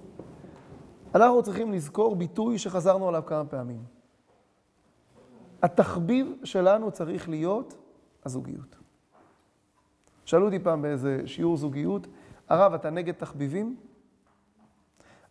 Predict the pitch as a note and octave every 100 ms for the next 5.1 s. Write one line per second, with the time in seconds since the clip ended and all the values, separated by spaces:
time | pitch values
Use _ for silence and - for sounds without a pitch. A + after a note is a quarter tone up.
0 | - A3+ A#3+ G3 A3+ A3 A#3 F#3+ D#3+ G3+
1 | A#3+ - - C3 G#2 B2 _ _ - -
2 | _ _ _ _ _ _ _ _ _ _
3 | _ - E3 E3+ G3 G#3+ G#3 B3 G3 E3
4 | D#3+ F#3+ A3 D4 A3 B3 G3 E3 C3+ -
5 | -